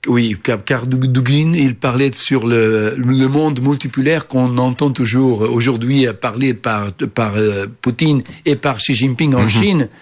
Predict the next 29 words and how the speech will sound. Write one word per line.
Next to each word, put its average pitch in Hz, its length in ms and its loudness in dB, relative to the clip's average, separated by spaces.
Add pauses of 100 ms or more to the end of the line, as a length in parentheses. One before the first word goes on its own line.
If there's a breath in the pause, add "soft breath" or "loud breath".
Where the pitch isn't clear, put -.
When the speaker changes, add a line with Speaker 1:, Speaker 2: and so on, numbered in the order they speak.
(160 loud breath)
Speaker 1:
C'est - 220 -2
une 151 100 0
idée 160 260 2
de 139 120 -6
Dugin, 175 440 2
justement. 117 600 -2 (380 loud breath)
Et 160 80 2
alors, 123 380 0 (420 loud breath)
ils 165 200 2
ont 170 100 2
commencé 160 420 0
par 175 200 -4
le 151 100 0
Brexit. 120 400 -4
C'était 139 320 0
le, 123 320 2
le, 110 260 2
le 104 240 0
premier 156 400 0
pas. 101 380 -4 (540 loud breath)
Et, 185 300 2
euh, 127 200 2
ils 135 260 0
ont 156 160 -2
utilisé 185 800 2
le, 117 420 2
l'intelligence 131 600 0
artificielle 117 540 -4
comment ? 113 380 0